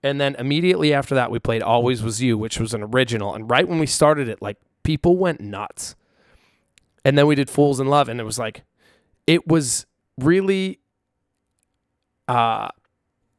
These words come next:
a great experience to be playing your original songs and people like them better than your cover songs. Uh,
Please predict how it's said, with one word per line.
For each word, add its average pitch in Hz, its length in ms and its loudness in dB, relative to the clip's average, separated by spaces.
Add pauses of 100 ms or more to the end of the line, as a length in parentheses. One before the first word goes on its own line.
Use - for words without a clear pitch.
(380)
a 131 80 0
great 123 440 0
experience 117 640 -4
to - 100 -10
be 104 140 -6
playing 117 420 -2
your 107 180 -2
original 107 420 -6
songs 104 440 -6
and 104 100 -14
people 101 320 -6
like 98 300 -8
them 101 300 -6
better 104 320 -8
than 104 180 -10
your 98 140 -12
cover 104 280 -6
songs. - 400 -12 (920)
Uh, 101 460 0